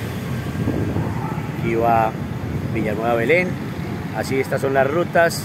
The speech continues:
de transporte público. Así se mueve la comunidad de Siloé, en particulares, en taxis,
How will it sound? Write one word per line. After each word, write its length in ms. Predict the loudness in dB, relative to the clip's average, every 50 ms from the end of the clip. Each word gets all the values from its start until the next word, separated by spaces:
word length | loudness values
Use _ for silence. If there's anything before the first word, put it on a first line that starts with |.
| -6 -8 -8 -8 -8 -6 -6 -6 -6 -8 -8 -8 -8 -8 -8 -4 -4
de 100 | -2 -2
transporte 580 | -2 -2 -4 -2 -2 0 0 0 0 0 0
público. 680 | 0 2 2 2 2 2 0 0 2 4 6 6 6 4 0 -2 -4 -4 -4 -4 -4 -4 -4 -6 -6 -6 -6 -4 -4 -4
Así 160 | -4 -2 -2
se 140 | 0 0 2
mueve 240 | 2 4 4 4 4
la 100 | 4 2
comunidad 640 | 0 0 0 0 2 2 2 2 4 4 2 2 0 -2 -6 -6 -4 -4 -4 -4 -4 -4 -4 -2
de 120 | -2 -2
Siloé, 640 | -2 -2 -2 0 0 2 4 4 4 4 4 2 -2 -4 -4 -4 -4 -4 -4 -4 -4 -4 -4 -2 -2
en 80 | 0 0 2
particulares, 880 | 0 0 0 -2 -4 -4 -2 2 2 4 4 4 4 4 4 2 0 -2 -4 -2 -2 -2 -2 -2 -2 -2 -4 -4 -4 -4 -4 -2 0 0 0 -2 -2 -4 -2 0
en 260 | 2 2 2 2 2 0 0 0 0 0 -2 -2 -2 -4 -4 -4 -2 -2 -2 -2 -4 -4 -4 -4 -4 -4 -4 -4 -4 0
taxis, 540 | 2 2 2 2 0 0 -2 0 0 -2 -2